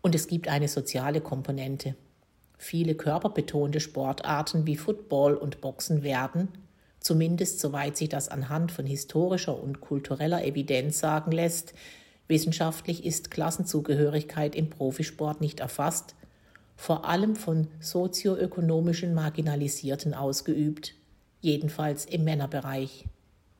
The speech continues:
Es hat, so stellen Soziologinnen fest, viel zu tun mit Körperbildern und Habitus, mit Konflikterfahrungen, Männlichkeitsbildern und der Demonstration von körperlicher Stärke,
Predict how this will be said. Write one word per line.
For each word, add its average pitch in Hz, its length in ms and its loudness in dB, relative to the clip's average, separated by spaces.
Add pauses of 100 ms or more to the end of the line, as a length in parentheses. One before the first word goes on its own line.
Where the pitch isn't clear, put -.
(1500)
Es - 200 0
hat, 226 260 2
so 156 140 2
stellen 175 340 2
Soziologinnen 175 1000 2
fest, - 480 -2 (120)
viel 196 340 -2
zu 220 160 -2
tun 220 340 4
mit 170 180 0
Körperbildern 170 760 2
und 180 280 -2
Habitus, 175 760 0 (540)
mit 160 160 -4
Konflikterfahrungen, 160 1300 2 (260)
Männlichkeitsbildern 147 1120 0
und 196 460 0
der 208 80 4
Demonstration 156 1120 0
von 170 220 -2
körperlicher 135 600 -4
Stärke, 151 640 -2